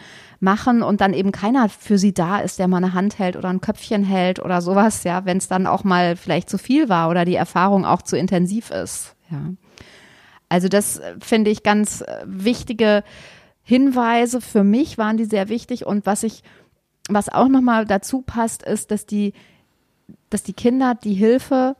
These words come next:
oder die Unterstützung von uns Eltern gerne in Anspruch nehmen, wenn sie wissen, dass wir für sie da sind und dass sie gute Beziehungserfahrungen mit uns gemacht haben. Deswegen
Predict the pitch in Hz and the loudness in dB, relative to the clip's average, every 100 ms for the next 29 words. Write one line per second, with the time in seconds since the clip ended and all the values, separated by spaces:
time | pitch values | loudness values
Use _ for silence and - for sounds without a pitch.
0 | _ _ _ - 202 190 - 196 190 - | _ _ _ -6 -2 -2 -2 0 0 0
1 | 269 - 262 - 208 196 - - 208 214 | -2 0 -2 0 -2 -2 -2 -2 0 0
2 | 208 196 190 196 247 285 302 - - 208 | 0 0 0 2 2 0 -2 -10 -4 -4
3 | - 202 254 - 277 262 - _ 226 214 | -2 -2 -2 -4 -6 -6 -12 _ 2 4
4 | 233 254 294 370 - _ - 208 220 277 | 4 2 0 -2 -8 _ -4 0 2 2
5 | 277 277 277 285 294 _ _ _ - 214 | -2 -4 -4 -6 -10 _ _ _ -2 0
6 | 254 - 269 262 269 _ _ _ _ _ | 2 0 -2 -4 -6 _ _ _ _ _
7 | 208 214 233 - 220 220 196 165 196 175 | 0 0 0 -2 -2 0 -2 -2 -4 -4
8 | 117 - - 180 180 185 - 202 190 196 | -6 -8 -4 -2 0 -2 -2 -2 -2 -4
9 | 214 214 202 - 208 208 190 - 190 190 | -4 -4 -2 0 0 0 -2 0 2 2
10 | 185 190 196 - 185 202 - 175 - 180 | 2 2 -2 0 2 2 0 -6 -4 -4
11 | 185 - 190 190 | -4 0 2 2